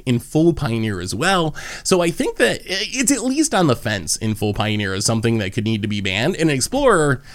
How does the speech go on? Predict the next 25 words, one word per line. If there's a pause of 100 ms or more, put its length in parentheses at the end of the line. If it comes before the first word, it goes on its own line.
(360)
I
think
you
just,
I
think
you
just
do
it.
Just
ban
it.
Like,
people
are
complaining
about
it.
It's
not
a
fun
play
pattern.